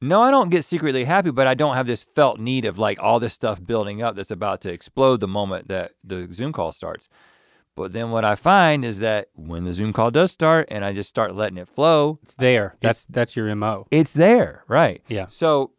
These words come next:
Speaker 1: um, it's
Speaker 2: So,
Speaker 1: not a,
Speaker 2: so you're recommending therapy.
Speaker 1: I'm
Speaker 2: Is that
Speaker 1: rec-,
Speaker 2: your re-
Speaker 1: I'm recommending therapy, but it's, but it's not, yeah, it's not gonna be, like, some easy thing.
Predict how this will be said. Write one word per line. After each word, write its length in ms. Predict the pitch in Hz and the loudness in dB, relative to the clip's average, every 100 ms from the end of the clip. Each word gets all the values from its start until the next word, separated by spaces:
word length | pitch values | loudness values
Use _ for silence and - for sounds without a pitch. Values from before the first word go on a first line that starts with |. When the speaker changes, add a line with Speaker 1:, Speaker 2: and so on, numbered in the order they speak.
| - | -6
Speaker 1:
um, 460 | 127 117 110 98 - | -4 -4 -6 -12 -6
it's 120 | 127 | -2
Speaker 2:
So, 60 | 175 | 2
Speaker 1:
not 200 | 180 156 | 4 4
a, 40 | 143 | 4
Speaker 2:
so 60 | |
you're 200 | 214 202 | 6 6
recommending 520 | 196 190 170 160 151 | 6 4 4 4 4
therapy. 360 | 135 127 110 - | 4 4 4 2
Speaker 1:
I'm 160 | 147 170 | 4 6
Speaker 2:
Is 60 | |
that 60 | 165 | 6
Speaker 1:
rec-, 100 | 190 | 4
Speaker 2:
your 140 | 175 160 | 4 4
re- 100 | 165 | 4
Speaker 1:
I'm 140 | 170 | 6
recommending 480 | 202 202 180 165 139 | 4 4 0 0 0
therapy, 220 | 180 135 | 0 0
but 100 | 120 | -2
it's, 120 | 110 | -6
but 200 | - 127 | -4 -4
it's 140 | 113 139 | -4 -2
not, 280 | 139 123 - | 0 0 -4
yeah, 220 | 113 92 | -6 -4
it's 240 | 98 107 | -6 -4
not 160 | 143 131 | -2 -2
gonna 140 | 110 | -4
be, 240 | 95 104 98 | -4 -4 -4
like, 180 | 92 | -6
some 160 | - 98 | -6 -12
easy 320 | 95 95 87 78 | -10 -10 -10 -8
thing. 220 | 107 | -8